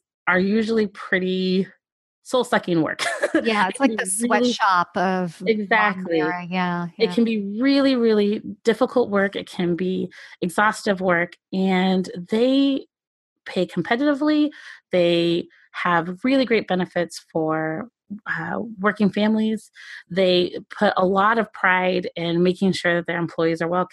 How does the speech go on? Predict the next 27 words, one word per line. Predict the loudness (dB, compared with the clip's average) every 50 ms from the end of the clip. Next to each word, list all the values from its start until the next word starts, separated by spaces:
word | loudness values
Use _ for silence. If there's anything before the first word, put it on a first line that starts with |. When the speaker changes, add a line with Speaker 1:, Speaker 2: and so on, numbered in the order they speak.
| -4 0
Speaker 1:
cared | 0 0 0 0
for, | -4 -4 -2 -2 -2 -4 -6 _ _ _ _ -20 -20 _ _ _ -2 0
and | 2 2
they | 2
have | 0 0 0 0 2
a | 2 0
really | 0 -2 -2 0 2 4 4 4 2 2 2 2 0 -2 -4
great | -10 -6 -2 0 0 0 0 -2 -6 -8 _
ramp | -2 0 2 2 2 2 2
up | 2 0 0 -2 _ _ _ -20 -20 -20 _ _
for | -2 0
employees | 0 0 0 2 2 2 2 2 0 0 -2 -6 -14 -14 -6 -2
who, | 0 2 4 4 2 2 0 -2 -4
um, | -10 -8 -6 -4 -4 -4 -6 -8 _ _ _ _ _ _ _ _ _ _ -2
would | -2 -2 0
come | 2 0 2
from | 2 2 2
underserved | 2 2 2 2 0 0 2 2 2 2 2 -2 -6 -10 -14 _
communities | -2 0 2 4 4 2 2 0 -2 -4 -4 -2 -2
that | -4 -4 0
don't | 0 0 0 2 0 0
necessarily | -2 -4 -4 -6 -8 -6 -4 -2 -2 0 0 -2 -2
have | -4 -2 -2 0 0 2 2 2 0 0 -4 _ -20 -20 _ _ -2
access | 0 0 0 0 0 0 0 0 0 -6
to | -14 -4 -2 -2 -2
these, | 0 -2 -2 -2 0
like, | 0 0 0 -2 -4 _